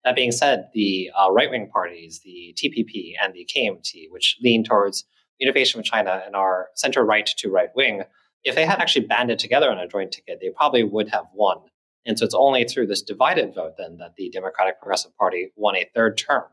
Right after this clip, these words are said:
The, uh, split between the political parties in Taiwan is primarily not on the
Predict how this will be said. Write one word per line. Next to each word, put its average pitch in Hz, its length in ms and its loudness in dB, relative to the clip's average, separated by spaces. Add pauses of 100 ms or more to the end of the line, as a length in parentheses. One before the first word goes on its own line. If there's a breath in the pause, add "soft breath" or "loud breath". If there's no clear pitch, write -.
(200)
The, 127 440 2
uh, 110 180 4
split 208 220 0
between 170 240 2
the 131 100 2 (220)
political 147 240 0
parties 110 240 2
in 98 80 -8
Taiwan 98 380 2
is 87 100 -10
primarily 127 320 0
not 110 320 2
on 104 180 -4
the 95 180 -2